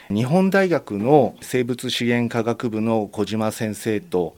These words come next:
あと湘南海浜植物育成会さんからのご依頼で、浜防風っていう海岸の砂地に自生する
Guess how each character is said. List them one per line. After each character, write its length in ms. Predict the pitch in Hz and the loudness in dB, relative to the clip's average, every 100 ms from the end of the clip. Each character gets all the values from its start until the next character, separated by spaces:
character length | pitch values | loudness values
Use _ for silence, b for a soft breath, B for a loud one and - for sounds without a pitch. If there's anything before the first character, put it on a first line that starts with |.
| - | -12
あ 120 | 85 | -10
と 100 | 90 | -6
湘 220 | - 120 | -2 0
南 180 | 120 113 | 2 0
海 240 | 107 113 | 2 2
浜 380 | 110 113 110 110 | 2 0 0 -2
植 300 | - 110 104 | -4 -4 -2
物 180 | 110 107 - | -4 -6 -4
育 240 | 120 - | -6 -4
成 240 | - 156 143 | 2 4 4
会 340 | 110 101 85 - | 2 0 -4 -10
さ 180 | - | -4
ん 80 | 98 | -4
か 120 | 95 | -2
ら 100 | 127 | 0
の 280 | 185 156 95 - | 2 2 2 -2
ご 120 | 101 | -4
依 80 | 101 | -2
頼 220 | 98 101 | -2 0
で、 280 | 104 101 82 _ | 2 2 0 _
浜 400 | - - 165 208 | -8 -2 2 2
防 200 | 208 233 | 4 4
風 200 | 156 104 | 4 -2
っ 40 | 90 | -8
て 200 | - 82 | -8 -10
い 440 | 82 87 113 95 | -6 -4 -2 -2
う 40 | 76 - | -6 -12
海 260 | - 151 190 | -4 0 4
岸 120 | 190 | 4
の 140 | 185 | 2
砂 300 | 165 156 170 | 0 2 2
地 140 | 170 160 | 2 -2
に 60 | |
自 160 | 123 107 | -4 -4
生 260 | - 170 170 | 2 2 2
す 180 | - | 0
る 320 | 160 156 156 | 4 4 4